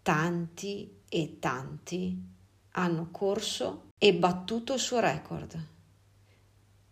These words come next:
Come dire, prima che corresse lui, tutti si erano messi via il fatto che fosse impossibile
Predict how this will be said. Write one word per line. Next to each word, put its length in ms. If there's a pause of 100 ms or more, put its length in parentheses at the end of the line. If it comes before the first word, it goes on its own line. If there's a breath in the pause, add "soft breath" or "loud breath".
(300)
Come 300
dire, 480 (840)
prima 300
che 160
corresse 460
lui, 600 (360)
tutti 360
si 140
erano 300
messi 420
via 600 (220)
il 120
fatto 440
che 300
fosse 360
impossibile 1040